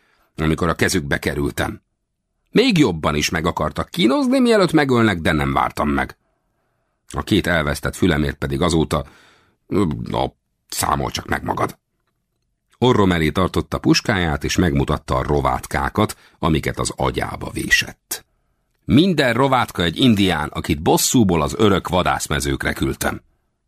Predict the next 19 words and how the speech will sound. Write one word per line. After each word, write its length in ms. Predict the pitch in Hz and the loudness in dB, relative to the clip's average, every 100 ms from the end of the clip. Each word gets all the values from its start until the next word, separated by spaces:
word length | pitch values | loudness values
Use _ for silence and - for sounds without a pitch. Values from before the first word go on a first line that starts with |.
| _ _ | _ _
Most 240 | 240 220 | 0 2
még 400 | - 82 82 85 | 2 2 4 2
négy 300 | 80 85 82 | 2 4 2
jön 180 | 80 87 | 2 0
hozzá. 640 | 80 82 78 92 92 92 _ _ _ _ _ _ _ _ _ _ _ | 0 0 0 0 0 -4 _ _ _ _ _ _ _ _ _ _ _
Négy 340 | 147 190 156 | 2 4 4
új 200 | 104 123 | 6 6
rovátkát 640 | 101 87 78 76 - 76 - | 6 2 0 -2 -2 -4 -2
vésett 420 | 85 - 76 - | 0 0 -2 -4
a 40 | |
puska 360 | 69 82 - 67 | -2 -2 -2 -4
fájába, 680 | - 90 92 85 78 78 _ | -2 -2 0 0 -2 -4 _
majd 260 | 110 90 | 2 2
így 140 | 62 55 | -2 -8
folytatta. 600 | 57 - - - - - _ _ _ _ _ _ _ _ _ _ | -10 -10 -14 -14 -14 -16 _ _ _ _ _ _ _ _ _ _
Ez 200 | 139 139 - | -2 -2 -2
csupa 320 | 247 240 127 | -2 0 2
indiánt 440 | 180 143 90 78 | 2 2 0 -4
jelent. 400 | - - - - | -10 -10 -14 -18